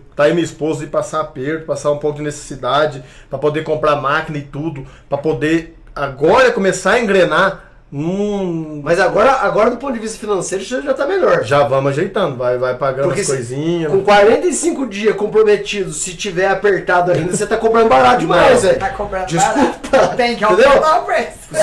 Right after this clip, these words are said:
Speaker 2: Porque não é falta de trabalho, mãe,
Speaker 1: Não,
Speaker 2: né?
Speaker 1: é, a faca é assim, eu cobro um preço justo.
Speaker 2: Isso aí.
Speaker 1: Eu cobro um preço justo porque, imagina aí, você trabalhar dois dias e meio numa faca.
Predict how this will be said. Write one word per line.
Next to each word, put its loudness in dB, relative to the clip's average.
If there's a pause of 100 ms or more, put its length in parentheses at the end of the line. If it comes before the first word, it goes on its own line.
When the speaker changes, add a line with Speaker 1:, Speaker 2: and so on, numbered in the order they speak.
Speaker 2:
Porque 4
não 6
é 8
falta 6
de -2
trabalho, 6
mãe, 6 (140)
Speaker 1:
Não, 0
Speaker 2:
né? 4
Speaker 1:
é, 4
a 2
faca 2
é 6
assim, 0
eu 4
cobro 2
um -4
preço -4
justo. -8 (180)
Speaker 2:
Isso -14
aí. -10 (380)
Speaker 1:
Eu -8
cobro 2
um -8
preço -2
justo -8
porque, -6 (560)
imagina 2
aí, 2 (120)
você -12
trabalhar 2
dois 2
dias -4
e -2
meio 4
numa 0
faca. -6